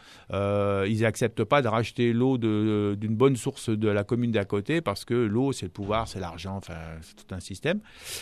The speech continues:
Donc oui, cette eau, euh, moi je pense qu'il faut, euh, il faut la chérir, il faut, euh, se la réapproprier. Et, et je me dis que la loi nôtre, justement, est un bon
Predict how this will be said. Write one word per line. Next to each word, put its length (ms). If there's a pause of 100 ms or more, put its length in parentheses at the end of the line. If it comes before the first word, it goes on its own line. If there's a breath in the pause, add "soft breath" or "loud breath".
(160 loud breath)
Donc 180
oui, 300
cette 260
eau, 240
euh, 220
moi 160
je 80
pense 240
qu'il 140
faut, 340
euh, 280
il 140
faut 160
la 120
chérir, 440
il 100
faut, 340
euh, 120
se 140
la 80
réapproprier. 1120
Et, 300
et 80
je 80
me 80
dis 160
que 100
la 160
loi 200
nôtre, 360
justement, 360
est 120
un 80
bon 340